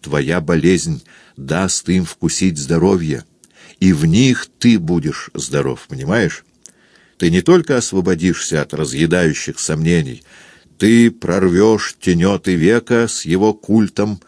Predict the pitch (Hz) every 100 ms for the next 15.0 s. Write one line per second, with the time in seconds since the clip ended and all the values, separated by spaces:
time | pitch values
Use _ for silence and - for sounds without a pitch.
0 | _ _ - 101 101 - 95 104 90 95
1 | - _ _ _ - _ 101 82 - 175
2 | 82 87 127 135 - 98 104 - - 117
3 | 127 - 110 110 - 78 104 85 76 -
4 | - 71 62 _ _ _ _ _ 98 -
5 | 87 87 80 85 107 104 92 87 87 82
6 | - - 73 78 65 - - 65 62 -
7 | - - 82 73 78 113 113 98 98 -
8 | 90 87 - 82 78 - 80 - 78 71
9 | 87 78 71 71 73 76 92 80 76 67
10 | - - _ - 87 - 78 90 160 151
11 | 123 104 - 78 - - 76 - 101 85
12 | 80 73 64 69 98 - - _ _ _
13 | _ 98 107 78 78 65 69 78 73 69
14 | 67 - - 64 - 69 58 - -